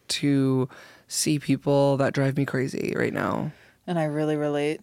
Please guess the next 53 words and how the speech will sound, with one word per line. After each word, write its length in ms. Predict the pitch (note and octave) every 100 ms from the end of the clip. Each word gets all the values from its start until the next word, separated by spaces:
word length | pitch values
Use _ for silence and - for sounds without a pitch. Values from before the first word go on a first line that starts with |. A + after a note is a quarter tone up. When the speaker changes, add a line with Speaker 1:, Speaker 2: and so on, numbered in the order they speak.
| -
Speaker 2:
to 80 |
Speaker 1:
Normally, 440 | F3+ F#3 G3 G#3+ G#3+
Speaker 2:
that. 60 | G3+
Speaker 1:
I 40 |
can 160 | F#3+ D#3+
tolerate 540 | - - - - -
it. 160 | C2+ -
Speaker 2:
So, 260 | B3+ A#3+ -
off 180 | B3+ G4+
my 100 | G#4
chest, 280 | D4 C4 B3+
I 80 |
have 160 | A3 G3+
two 160 | - G#3+
quick 240 | G#3 F#3
things. 420 | G#3+ B2 C3+ F3
Speaker 1:
Mm. 220 | D#3 E3
Speaker 2:
So, 340 | D#3 G#3+ G#3+ -
first 340 | - C#4 E4+ B3+
of 80 |
all, 280 | F#3 D#3+ D#3+ -
and 80 | A3
it's 120 | C4+
also, 200 | D#4+ G#4+
like, 140 | G#4
a 60 | F3+
question 640 | - - D#3 - G3 F#3+
for 140 | F#3
you, 480 | D#3+ C3+ C3+ D#3 A3+ - - - - - -
'cause 140 | F#3
you 100 | D#3+
kinda 180 | F3 D#3
get 200 | C#3+ -
this. 200 | F#3 G3
So, 140 | G3 -
I'm 120 | G#3+
on 120 | C#4
a 60 | G3
walk 280 | E3+ D#3 -
today. 420 | - D3+ C3 C3+
Speaker 1:
That'll 160 | D#3+ C3+
be 60 | B2+
five 180 | C3+
dollars. 380 | C3 C3+ C#3+ - - - G3+
Speaker 2:
Literally. 360 | D3 D3+ D3+ - - - - -
I'm 120 | G#3
on 60 | D4
a 60 |
walk 220 | A#3+ F3+ F#3
today, 440 | G3 E3+ E3 E3
and 560 | E3 E3 E3 E3 E3 E3 -
this 260 | D#3+ E3
guy 760 | - F3 F#3 E3 E3 D#3+ E3+ F#3+